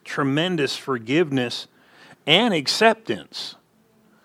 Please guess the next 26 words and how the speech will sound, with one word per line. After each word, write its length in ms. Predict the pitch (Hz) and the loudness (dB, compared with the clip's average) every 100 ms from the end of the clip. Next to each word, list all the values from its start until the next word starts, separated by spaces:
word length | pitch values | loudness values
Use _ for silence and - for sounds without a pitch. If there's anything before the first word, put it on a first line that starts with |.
| _ _ _ _ | _ _ _ _
We 240 | 143 185 240 | 2 4 10
live 240 | 233 196 | 10 10
in 100 | 175 | 6
a 80 | 165 | 4
world 500 | 143 156 175 202 160 | 4 6 6 6 4
where 540 | 151 156 156 156 147 - | 2 6 6 6 2 -6
if 480 | 143 160 156 151 151 | -10 0 2 2 -2
you 420 | 151 180 185 190 | -2 0 0 0
act 300 | - 170 185 | 2 2 4
like 280 | 175 175 - | 4 4 4
me 540 | 160 170 180 185 180 - | 0 2 0 -2 -4 -6
and 220 | 127 127 | -2 0
you're 160 | 143 160 | 2 0
cool 400 | - 208 202 190 | 0 4 6 8
like 340 | 185 185 185 | 8 6 2
me, 440 | 170 175 180 180 170 | 0 2 2 0 -4
then 300 | 131 143 143 | 0 2 4
we 140 | 156 | 2
can 140 | 156 | 2
be 140 | 143 143 | 0 0
cool 280 | - 147 143 | 0 0 2
together. 720 | 135 127 139 131 139 139 143 _ _ _ | 0 2 2 4 2 2 -4 _ _ _
Otherwise, 440 | 269 330 302 254 175 | -2 2 4 4 0
you're 120 | 202 | 0
not 180 | 170 135 | 2 0
accepted. 480 | 110 190 196 - | -2 -2 -4 -8